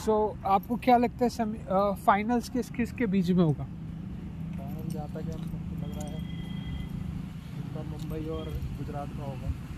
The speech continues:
Speaker 1: और गुजरात का जो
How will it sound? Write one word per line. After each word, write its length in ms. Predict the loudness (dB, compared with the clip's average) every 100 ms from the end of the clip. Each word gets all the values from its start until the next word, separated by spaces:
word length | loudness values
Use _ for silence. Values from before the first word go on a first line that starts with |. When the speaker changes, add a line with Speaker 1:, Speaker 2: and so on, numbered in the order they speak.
| -8 -8 -10 -8 -4 2
Speaker 1:
और 120 | 4
गुजरात 540 | 4 4 4 4 4 2 -8 -10 -10 2
का 140 | 6 6
जो 340 | 4 2 2